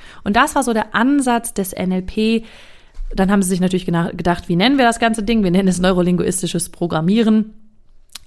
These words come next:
Ja, ist, äh, in meinen Augen ein etwas komischer Name für eigentlich ein sehr einfaches Prinzip. Nur darum soll es ja heute gar nicht gehen,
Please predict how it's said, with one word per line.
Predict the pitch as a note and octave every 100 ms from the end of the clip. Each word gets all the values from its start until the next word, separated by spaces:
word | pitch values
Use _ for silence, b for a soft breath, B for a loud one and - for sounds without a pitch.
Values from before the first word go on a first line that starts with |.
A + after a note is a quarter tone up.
| - -
Ja, | D3+ - -
ist, | F3 - -
äh, | - E3
in | - E3+
meinen | D#3 D#3
Augen | D3+ D#3+ D#3+ b b b b -
ein | E3 E3 - -
etwas | F#3+ A3+ G3+ G3 F#3+ - - - - - - -
komischer | - - G3+ A#3+ - G3+
Name | F#3+ F3+ F3+ F3+ F3+ - - -
für | - F3+
eigentlich | - E3 E3+ D#3+ D#3
ein | D3+
sehr | D#3 -
einfaches | D3+ - D#3+ F3+ -
Prinzip. | - - F#3 - E3+ - - - - - B B B B B - - - -
Nur | G3 G3
darum | F#3 F3 F3+
soll | F3 D#3
es | -
ja | D#3
heute | D3 D3+
gar | C#3+
nicht | D3 -
gehen, | - G#3 A#3+ D4